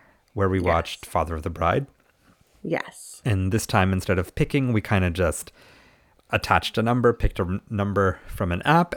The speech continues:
Speaker 1: and this is what it was assigned. So we ended up watching Sons and Lovers. And
Speaker 2: Randomly assigned to
Speaker 1: randomly
Speaker 2: us.
Speaker 1: assigned. So before we
Speaker 2: Yeah.
Speaker 1: get into it, Mita, wanna give us an, a
Speaker 2: Yes.
Speaker 1: discro?
Speaker 2: I will, Nadeem.
Speaker 1: Mm-hmm.
Speaker 2: <clears throat> Sons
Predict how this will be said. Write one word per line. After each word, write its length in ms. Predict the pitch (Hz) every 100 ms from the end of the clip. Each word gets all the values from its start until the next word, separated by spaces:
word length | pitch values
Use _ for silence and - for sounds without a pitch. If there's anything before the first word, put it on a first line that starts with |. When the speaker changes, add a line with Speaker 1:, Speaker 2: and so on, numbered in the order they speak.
| -
Speaker 1:
and 320 | 101 95 92
this 140 | 104
is 120 | 135 117
what 140 | 131
it 60 | 131
was 140 | 151
assigned. 340 | 151 185 202
So 100 | -
we 80 | 113 107
ended 220 | 117 123
up 100 | 117
watching 380 | - 107 113 101
Sons 320 | - 101 95
and 120 | 95
Lovers. 400 | 85 82 - - - - - - -
And 220 | - 202 -
Speaker 2:
Randomly 480 | 202 208 208 208 202
assigned 220 | 202 175
to 60 | 107
Speaker 1:
randomly 340 | 113 104 98
Speaker 2:
us. 100 | 85
Speaker 1:
assigned. 400 | - - 50 50
So 500 | - 101 90 85 90 -
before 260 | - 151
we 60 | 143
Speaker 2:
Yeah. 60 | 135
Speaker 1:
get 120 | 160
into 240 | 156 -
it, 180 | 170 -
Mita, 520 | 156 156 - 87 82 101
wanna 200 | 107 104
give 140 | 101
us 140 | 95
an, 180 | 110 87
a 40 | 85
Speaker 2:
Yes. 260 | 175 135
Speaker 1:
discro? 380 | 113 123 - 180 - _ _ _ _ _
Speaker 2:
I 160 | 220 269
will, 380 | 226 202 170 175
Nadeem. 560 | 180 165 180 185 82
Speaker 1:
Mm-hmm. 440 | 262 277 294 220 190
Speaker 2:
<clears throat> 40 |
Sons 540 | - - - 349 427